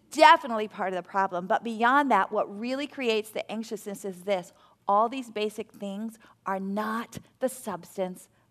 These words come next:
of life. So they are not going to be able to provide that more you're longing for. They're gonna continually leave you longing, and it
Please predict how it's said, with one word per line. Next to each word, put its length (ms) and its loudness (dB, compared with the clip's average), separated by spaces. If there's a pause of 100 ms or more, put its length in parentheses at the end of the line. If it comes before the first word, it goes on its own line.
(100)
of 120 -2
life. 460 -12 (400)
So 160 0
they 260 4
are 120 8
not 520 4
going 180 -2
to 60 -2
be 240 -10
able 600 0 (260)
to 140 -2
provide 720 2
that 180 4
more 180 0
you're 160 -4
longing 380 -4
for. 220 -4
They're 100 -2
gonna 180 -2
continually 920 -2 (180)
leave 420 -2 (180)
you 180 -6
longing, 520 0 (220)
and 140 0
it 100 -4